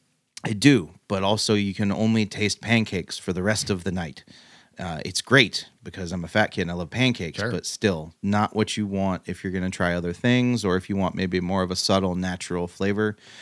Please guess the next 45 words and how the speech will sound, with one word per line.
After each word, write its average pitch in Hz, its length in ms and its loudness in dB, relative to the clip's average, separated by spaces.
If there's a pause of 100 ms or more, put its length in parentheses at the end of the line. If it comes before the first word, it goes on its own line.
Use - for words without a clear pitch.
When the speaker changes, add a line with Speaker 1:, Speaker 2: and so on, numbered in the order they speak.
(120)
Speaker 1:
'Cause 139 180 2
real 190 200 4
maple 220 280 0
syrup, 202 400 0 (160)
not 117 300 -10
that 123 160 0
sweet. 90 300 -2 (200)
A 90 40 -6
lot 98 160 -2
of 101 40 -8
people 107 260 -6
think 110 220 -4
it 110 80 -2
is. 110 320 2
It's - 120 -10
super 87 340 -4
not. 71 280 -10 (580)
Uh, - 220 -8
but 113 120 -4
I 185 60 4
love 160 260 6
what 131 100 6
it 95 140 0
did 107 160 0
to 98 60 -8
this 95 200 -2
beer. 110 300 0
It, 85 120 -2
it - 160 -4
really 110 600 0 (180)
softened 98 720 2
it 76 240 -6
in 95 120 -2
a 95 100 0
way 95 240 0
and 90 120 -4
made 98 160 2
it - 220 0
super 123 340 2
approachable. 101 640 0
And 95 160 -2
it - 180 -4 (300)
has 143 260 2
just 151 260 -2
enough 170 360 2